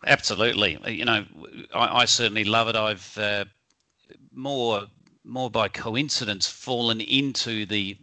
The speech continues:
the various roles, um, around the world in T twenty cricket, and that was not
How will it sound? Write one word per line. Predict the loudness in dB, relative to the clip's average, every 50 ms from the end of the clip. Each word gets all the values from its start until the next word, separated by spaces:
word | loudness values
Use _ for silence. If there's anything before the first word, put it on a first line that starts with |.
| -12
the | -10 -10
various | -10 -10 -4 0 2 4 4 4 4 2 0 -2 -4
roles, | -2 0 2 2 2 2 0 -2 -2 -4 -4 -4 -6 -12 -20 -20 -20 -20 -20 -20 _ _ -8 -4
um, | 0 0 2 2 0 -2 -6 -10 -10 -12 -8 -4
around | -2 0 2 4 4 4 2 0
the | -2
world | -2 0 0 2 2 0 -2
in | -4 -6 -6 -6
T | -6 -4 -4 -4
twenty | -4 -4 -6 -4 -4 -4
cricket, | -6 -6 -8 -6 -4 -4 -4 -4 -6 -14 -14 -10
and | -8 -6 -6 -6 -6 -8 -10 -6
that | -2 -2 -2 0
was | -2 -4 -2 -2 -2 0
not | 0 0 0 -2